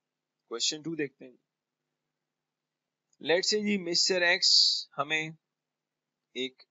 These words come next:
employment income दे रहा है जी, नाइंटी थाउजेंड। Requirement same है जी, वो कह रहा है आप income tax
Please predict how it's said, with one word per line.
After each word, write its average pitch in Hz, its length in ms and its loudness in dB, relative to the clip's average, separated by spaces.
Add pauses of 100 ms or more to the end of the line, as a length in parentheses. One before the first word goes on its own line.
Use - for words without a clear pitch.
(100)
employment 139 560 -2
income 160 340 -6
दे 143 120 -4
रहा 139 100 -6
है 135 60 -12
जी, 131 140 -20 (200)
नाइंटी 127 340 -8
थाउजेंड। 85 340 -20 (2250)
Requirement 156 600 6
same 170 340 -4
है 165 80 -12
जी, 156 160 -20 (180)
वो 123 120 -20
कह 143 140 0
रहा 156 120 4
है 156 40 6
आप - 160 -4 (180)
income 156 800 -8 (300)
tax 135 540 0